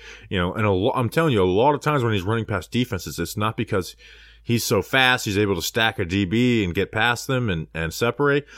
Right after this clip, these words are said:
A lot of times, just the defenses, they got a lot thrown at them, and one guy plays it wrong, and bam, he's wide open for a touchdown. Um, like, out of the Alabama, out of the five touchdowns he had versus Alabama,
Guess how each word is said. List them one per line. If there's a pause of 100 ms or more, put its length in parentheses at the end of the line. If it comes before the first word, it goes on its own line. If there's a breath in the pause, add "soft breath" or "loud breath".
(260 loud breath)
A
lot
of
times,
just
the
defenses, (680)
they
got
a
lot
thrown
at
them,
and
one
guy
plays
it
wrong,
and
bam,
he's
wide
open
for
a
touchdown. (580 loud breath)
Um, (560)
like,
out
of
the
Alabama, (300)
out
of (500 soft breath)
the
five
touchdowns
he
had
versus
Alabama,